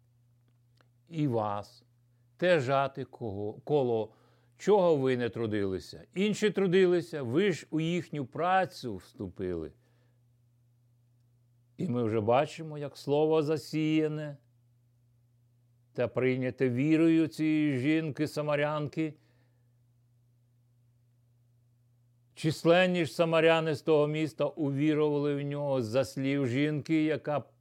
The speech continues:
посвідчила, сказав мені, "Н-, все, що я робила".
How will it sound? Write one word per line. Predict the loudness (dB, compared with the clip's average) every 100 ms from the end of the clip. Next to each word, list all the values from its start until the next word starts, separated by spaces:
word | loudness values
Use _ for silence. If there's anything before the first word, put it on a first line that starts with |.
| -6
посвідчила, | -4 -4 -12 -12 -10 -8 -4 -4 -6 -14 -10 -6 -6 -6
сказав | -8 -6 -4 -4 -4 -6 -6 -8
мені, | -8 -6 -6 -8 -12 _
"Н-, | -10 -10 -14
все, | -6 2 4 6 4
що | -2 -2 0
я | 2 4 6 6 6
робила". | 4 2 4 6 6 4 2